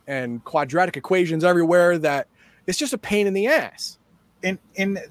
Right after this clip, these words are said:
Speaker 2: this game, uh, the most nitpicky thing in the game was the realization that your choice of animation for powers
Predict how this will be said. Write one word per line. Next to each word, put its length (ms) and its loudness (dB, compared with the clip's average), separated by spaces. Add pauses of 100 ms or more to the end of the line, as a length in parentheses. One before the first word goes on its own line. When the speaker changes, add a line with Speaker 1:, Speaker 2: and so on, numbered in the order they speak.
Speaker 2:
this 260 -4
game, 520 -8
uh, 320 -2 (400)
the 340 -6
most 600 -8
nitpicky 840 -12
thing 320 -8
in 120 -4
the 80 -8
game 380 -8
was 300 -6 (360)
the 100 0
realization 1080 -4 (280)
that 400 -2 (480)
your 180 -4
choice 480 -4
of 120 -8 (120)
animation 840 -6
for 200 -12
powers 720 -2